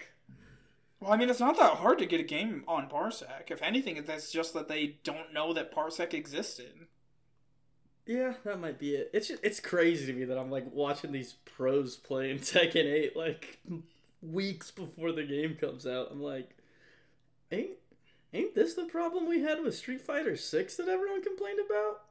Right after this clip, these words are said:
Speaker 1: No, no, no, there was a different problem with Street Fighter six, which was during the, it was, the problem with Street Fighter six is that people were playing the game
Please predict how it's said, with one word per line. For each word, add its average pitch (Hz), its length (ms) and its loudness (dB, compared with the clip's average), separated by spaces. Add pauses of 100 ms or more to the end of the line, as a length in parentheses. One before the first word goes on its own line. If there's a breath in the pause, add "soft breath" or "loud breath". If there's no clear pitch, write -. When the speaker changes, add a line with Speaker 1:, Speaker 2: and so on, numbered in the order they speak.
(280)
Speaker 1:
No, 165 220 6
no, 156 160 2
no, - 40 0
there 165 140 4
was 202 100 2
a 156 80 2
different 180 460 4
problem 135 320 0
with 127 80 -10
Street 139 260 -6
Fighter 131 220 -4
six, 127 500 -6 (280 soft breath)
which 160 260 2
was 131 600 2 (480)
during 190 320 4
the, 139 180 0 (500)
it 233 140 8
was, 247 140 6 (260 loud breath)
the 208 80 -2
problem 330 300 4
with 277 100 4
Street 240 180 -2
Fighter 165 180 4
six 240 300 4
is 170 80 -2
that 175 160 -2
people 208 220 2
were 170 100 6
playing 208 460 0
the 160 80 0
game 165 500 0